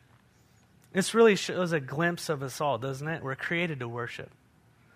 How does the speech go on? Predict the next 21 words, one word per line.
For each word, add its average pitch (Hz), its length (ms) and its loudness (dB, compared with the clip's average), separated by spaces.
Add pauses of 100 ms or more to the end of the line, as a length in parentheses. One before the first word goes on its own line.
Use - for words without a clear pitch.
(340)
You 160 100 -4
know, 160 200 0
and 135 100 -6
when 170 120 -2
our 156 80 0
hearts 190 600 2
are 143 180 0
exposed 156 640 -2
to 160 120 -6
eternal 160 460 -4
things, 151 440 -8
to 127 100 -12
eternity, 156 640 -6 (560)
we 151 60 -6
can't 170 340 -2
help 160 340 0
but 123 200 -10
be 120 320 -8 (800)
drawn 135 560 -4
to - 180 -14
worship. 120 400 -6